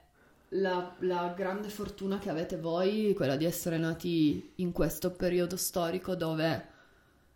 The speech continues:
nonostante si parli ultimamente soprattutto di tante cose che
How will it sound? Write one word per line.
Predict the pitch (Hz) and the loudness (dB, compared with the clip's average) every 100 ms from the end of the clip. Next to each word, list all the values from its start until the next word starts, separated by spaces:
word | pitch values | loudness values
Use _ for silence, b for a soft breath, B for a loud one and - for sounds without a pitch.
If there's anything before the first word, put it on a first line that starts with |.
| - | -2
nonostante | 185 190 190 175 202 220 | 2 2 2 0 2 -2
si | - 185 | -2 4
parli | 170 170 180 175 165 160 - | 6 6 2 2 0 0 -4
ultimamente | 165 - 165 151 151 160 | -4 -2 -2 0 0 -2
soprattutto | - 165 170 - - 165 - 151 | -6 -2 -2 -2 -8 -8 -4 -4
di | 156 147 143 - - _ - - - - - _ _ _ - B B B B _ | -2 -2 -2 -6 -16 _ -20 -20 -20 -20 -20 _ _ _ -10 B B B B _
tante | - 202 208 208 | 0 2 2 0
cose | 190 165 170 170 165 | 2 2 4 4 0
che | 165 151 139 - | 0 2 2 2